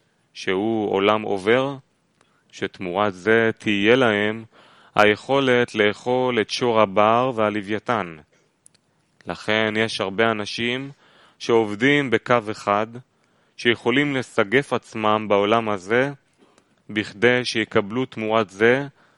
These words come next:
תענוגים בעולם הבא, שהוא עולם נצחי. ולכן אין הם צריכים לעזרת השם,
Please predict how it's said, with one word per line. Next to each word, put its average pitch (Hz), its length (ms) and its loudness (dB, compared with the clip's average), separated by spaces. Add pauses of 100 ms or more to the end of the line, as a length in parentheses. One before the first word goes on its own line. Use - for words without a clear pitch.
(220)
תענוגים 101 760 0
בעולם 107 400 2
הבא, 92 220 -2 (920)
שהוא 117 500 -2
עולם 113 280 2
נצחי. 104 340 -8 (1700)
ולכן 131 440 6 (120)
אין 156 240 0
הם 135 200 0
צריכים 143 580 -2
לעזרת 110 440 2
השם, 117 540 -4